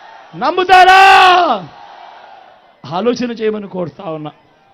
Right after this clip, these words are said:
మీ అందరితో కూడా కోరుతా ఉన్నా. ఇలాంటి అబద్ధాలు, ఇలాంటి మోసాలతో ఈరోజు యుద్ధం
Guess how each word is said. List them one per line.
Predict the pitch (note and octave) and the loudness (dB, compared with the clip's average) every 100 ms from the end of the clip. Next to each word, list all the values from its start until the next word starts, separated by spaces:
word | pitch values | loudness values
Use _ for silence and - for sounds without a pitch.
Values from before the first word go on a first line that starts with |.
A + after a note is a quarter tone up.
| _ _ _ _ _ _ D3 | _ _ _ _ _ _ -12
మీ | F3+ G3 | -8 -6
అందరితో | A3+ C#4+ C#4+ C#4+ C4+ | -6 -4 -4 -4 -4
కూడా | B3+ B3+ | -2 -2
కోరుతా | B3+ A#3 A#3+ C4 A#3 | -2 -2 -4 -4 -4
ఉన్నా. | A3+ G3+ - _ _ _ _ _ _ _ | -4 -8 -14 _ _ _ _ _ _ _
ఇలాంటి | E3+ A3 A#3+ G#3+ F#3+ | -6 -2 -2 -2 -2
అబద్ధాలు, | A3 B3+ C4 G#3 B3 A3 A3 C#4+ | -2 -2 -2 -2 -2 2 0 0
ఇలాంటి | C#4 B3 A#3 G#3+ | -6 -4 -4 -2
మోసాలతో | G3+ F#3+ A3+ A3 A#3+ A3+ A#3 | -4 -2 -4 -4 -4 -2 -2
ఈరోజు | G#3+ G#3 A3 G#3+ | 0 0 0 -2
యుద్ధం | G#3 F3+ A3 | -4 -6 -6